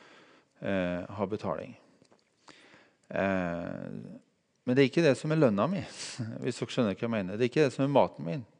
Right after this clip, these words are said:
Det er ikke det som er motivasjonen. Eh, det er det ikke.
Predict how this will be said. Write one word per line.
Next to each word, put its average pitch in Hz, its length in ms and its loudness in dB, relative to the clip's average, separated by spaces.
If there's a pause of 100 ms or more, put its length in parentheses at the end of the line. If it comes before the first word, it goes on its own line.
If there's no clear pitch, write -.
(100)
Det 120 80 -2
er 107 80 -2
ikke 147 80 4
det 127 80 2
som 139 80 0
er 147 80 0
motivasjonen. 156 640 -2 (1400)
Eh, 98 800 0 (1400)
det 101 80 0
er 98 80 0
det 127 100 -6
ikke. - 240 -12